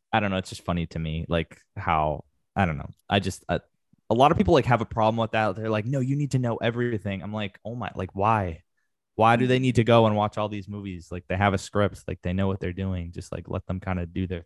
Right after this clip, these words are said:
Speaker 1: thing." But,
Speaker 2: Yeah.
Speaker 1: um, I don't know. That just kinda reminded me. Honestly, like, super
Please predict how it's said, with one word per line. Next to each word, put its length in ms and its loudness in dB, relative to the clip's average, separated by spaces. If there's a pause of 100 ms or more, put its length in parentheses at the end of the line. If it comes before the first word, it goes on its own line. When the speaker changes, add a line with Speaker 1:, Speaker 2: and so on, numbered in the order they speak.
Speaker 1:
thing." 300 -14
But, 180 2 (260)
Speaker 2:
Yeah. 280 -16
Speaker 1:
um, 300 2 (220)
I 60 2
don't 120 -2
know. 160 -12
That 220 -4 (120)
just 160 -6
kinda 260 0
reminded 240 2
me. 160 2
Honestly, 300 2
like, 200 2
super 360 -2